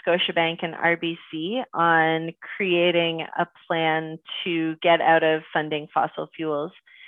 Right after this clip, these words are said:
And right now we have some, a very ambitious net zero commitment from, you know, net zero from tw-, by twenty fifty from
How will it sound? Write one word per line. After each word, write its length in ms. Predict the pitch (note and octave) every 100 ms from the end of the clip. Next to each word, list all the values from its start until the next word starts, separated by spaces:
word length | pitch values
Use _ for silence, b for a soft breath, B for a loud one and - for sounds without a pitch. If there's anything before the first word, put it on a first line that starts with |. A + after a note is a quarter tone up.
| B B B
And 640 | F3+ F#3 F3 F3 F3 F3 F3 - _ _ -
right 220 | G3+ G3
now 580 | F#3+ F3+ F3 F3 F3 D#3+
we 200 | F3 F#3 F3+
have 400 | F3 E3 E3+ E3 - _ b b b b b _
some, 600 | C4 A#3 A#3 A#3 A3+ A3 A3 _ _
a 160 | G#3+ G#3+ G3
very 560 | A#3 A3+ A3+ G#3+ G#3+ -
ambitious 640 | G3+ G3 G3 G3+ A3 G#3+ -
net 320 | G3 F#3+ F#3 F3+
zero 420 | F3 G3 G3 F#3+ F#3+ -
commitment 540 | F#3+ F3 C#3+ F#3+ F#3+ - - _ -
from, 640 | F3+ F3 F3 E3+ E3+ E3+ - _ _ _ _ -
you 200 | F#3 G3
know, 140 | F#3
net 280 | F#3+ F#3 F3+
zero 320 | F#3+ F#3 F3+ F3+
from 460 | F#3 F3 E3+ E3+ - _ -
tw-, 280 | G3 F3+ C#3
by 160 | F3 E3+
twenty 360 | - F3+ E3+ F3
fifty 560 | E3+ E3+ - A3+ C#4 D#4+ -
from 220 | F3